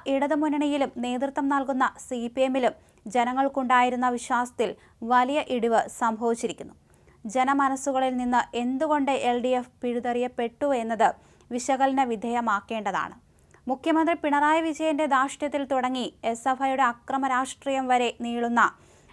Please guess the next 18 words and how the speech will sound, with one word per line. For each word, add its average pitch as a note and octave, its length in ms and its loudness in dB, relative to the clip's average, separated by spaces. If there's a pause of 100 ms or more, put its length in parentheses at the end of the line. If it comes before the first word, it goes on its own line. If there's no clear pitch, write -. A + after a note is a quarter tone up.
(140)
എണ്ണി B3 380 0
എണ്ണി C4 160 -2 (100)
പറയാവുന്ന B3 480 4 (160)
ഒരുപാട് C4 480 0 (100)
ഘടകങ്ങളുടെ A#3 560 0 (160)
അനന്തരഫലമാണ് A3+ 800 0 (340)
തോൽവി. F#3 320 -4 (100)
തൊഴിലാളി F4 480 6
പാർട്ടിയായ E4+ 460 4 (120)
സി D4 140 -2 (100)
പി D#4 140 -2
എം D#4 80 2 (160)
എത്രമാത്രം D#4 640 2 (220)
സാധാരണ C#4+ 520 4 (100)
ജനങ്ങളിൽ C4+ 460 0
നിന്ന് B3+ 220 2 (240)
അകന്നുവെന്നാണ് B3+ 720 2 (160)
ഈ - 20 0